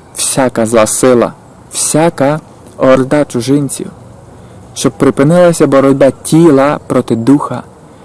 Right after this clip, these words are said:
щоб тіло не служило ворогові, але служило Богові. Просимо про допомогу від ангелів, архангелів,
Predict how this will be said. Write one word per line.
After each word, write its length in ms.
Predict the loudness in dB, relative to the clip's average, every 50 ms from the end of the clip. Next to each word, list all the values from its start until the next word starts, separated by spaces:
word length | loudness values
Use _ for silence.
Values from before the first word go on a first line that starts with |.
| -20 -18 -10
щоб 200 | -6 -6 -6 -6 -8 -12
тіло 640 | -4 0 2 2 2 2 2 0 0 0 -2 -4 -6 -10 -16 -20 -20 -20 -20 -20 -20 -20 -20 -20 -20 -20 -20 -12 -6
не 140 | -4 -2 -2
служило 560 | -2 -2 0 0 0 2 2 2 4 4 2
ворогові, 760 | 2 2 4 4 6 6 4 4 2 0 0 0 0 0 -2 -6 -12 -16 -20 -20 -20 -20 -20 -20 -20 -12
але 640 | -8 -4 -2 0 2 2 2 2 2 2 0 -2 -4 -6 -12 -20 -20 -20 -20 -18
служило 480 | -14 -8 -4 -4 -2 0 0 0 0 0
Богові. 500 | 2 2 2 2 2 -2 -4 -4 -6 -8 -12 -20 -20 -20 -20 -20 -20 -20 -20 -20 -20 -20 -20 -20 -20 -20 -20 -20 -20 -20 -20 -20 -20 -20 -20 -20 -20 -20 -14 -4
Просимо 560 | 0 0 0 2 0 0 0 2 0 0 -2 -2 -6 -14 -20 -20 -20 -20 -8 -2
про 140 | -2 0 0
допомогу 1000 | 0 0 0 2 2 2 2 2 2 2 2 0 0 0 0 0 -2 -4 -6 -10 -14 -20 -20 -20 -20 -20 -20 -10 -4
від 220 | 0 0 0 0 0 -2
ангелів, 560 | -2 0 0 0 0 0 0 2 2 2 2
архангелів, 720 | 0 0 -2 -2 -2 0 0 0 -2 -4 -6 -6 -6 -6